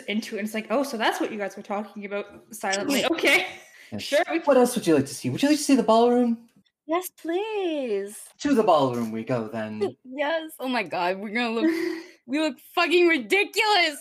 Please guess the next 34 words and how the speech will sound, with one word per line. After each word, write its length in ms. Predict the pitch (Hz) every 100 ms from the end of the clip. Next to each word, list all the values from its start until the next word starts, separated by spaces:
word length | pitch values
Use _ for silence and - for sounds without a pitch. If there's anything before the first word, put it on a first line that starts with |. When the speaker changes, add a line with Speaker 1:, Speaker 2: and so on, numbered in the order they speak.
| 302
Speaker 3:
I 80 |
love 260 | 269 302 320
Speaker 2:
Yes. 180 | 302 269 _ -
Speaker 3:
it. 580 | 311 415 392 - - 392 _ _
Speaker 2:
He, 160 | 214 226
he 100 | 196
also 220 | 214 214
doesn't 180 | 180 147
have 60 | 131
shoes 240 | - 104
on. 80 | 92 - 208 190
Speaker 3:
Good. 140 | 180 339
Speaker 1:
Oh 160 | 320
my 140 | - 339
Speaker 2:
Or 140 | -
Speaker 1:
God. 140 | 269 349
Speaker 2:
anything. 380 | 294 - 131 - 127 - -
Uh, 320 | - 143 139 147
you 120 | 156
know, 100 | 147
it's 200 | 165 -
just 220 | 151 131
bare 240 | 156 151
feet, 320 | 151 151 143 -
silk 400 | - 170 147 -
pajamas, 640 | 151 139 131 131 131 113
silk 180 | - 143
Speaker 3:
Good, 480 | 427 466 480 440 349
Speaker 2:
robe. 120 | - -
Speaker 3:
good. 380 | 440 466 427 254
No 140 | 381 480
shoes 420 | 494 247 392 427 440
in 100 | 415
this 140 | 453